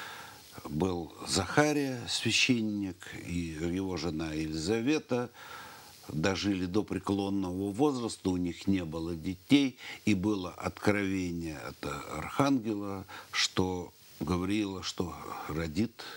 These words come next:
сына, и он станет великим. Захария удивился: «Как я рожу, то ведь уже в преклонном возрасте».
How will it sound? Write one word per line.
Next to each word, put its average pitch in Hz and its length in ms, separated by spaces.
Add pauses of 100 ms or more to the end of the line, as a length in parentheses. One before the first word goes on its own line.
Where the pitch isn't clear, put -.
(640)
сына, 117 420
и 85 140
он 95 240
станет 85 600
великим. 92 720 (2000)
Захария 80 580
удивился: 80 960 (380)
«Как 92 300
я 87 120
рожу, 82 480 (100)
то - 100
ведь 73 160 (480)
уже 76 340
в 80 80
преклонном 82 720
возрасте». 78 720